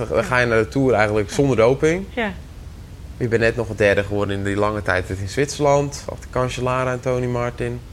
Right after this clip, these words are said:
Speaker 1: En, ehm, ja.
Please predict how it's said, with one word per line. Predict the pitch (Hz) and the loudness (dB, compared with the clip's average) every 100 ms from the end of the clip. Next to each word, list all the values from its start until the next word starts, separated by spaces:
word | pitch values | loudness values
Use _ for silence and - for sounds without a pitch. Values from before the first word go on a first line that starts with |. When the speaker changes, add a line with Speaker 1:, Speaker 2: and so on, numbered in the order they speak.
| - - - - - - - - - - - - - - - - - - - | -18 -18 -18 -18 -18 -18 -18 -18 -16 -18 -16 -18 -18 -18 -18 -18 -16 -16 -6
Speaker 1:
En, | 127 120 117 117 | -2 -2 -2 -4
ehm, | - 120 117 117 117 113 117 120 113 113 110 - - - | -6 -4 -4 -4 -4 -4 -4 -4 -6 -8 -10 -14 -16 -6
ja. | 92 98 | -4 -4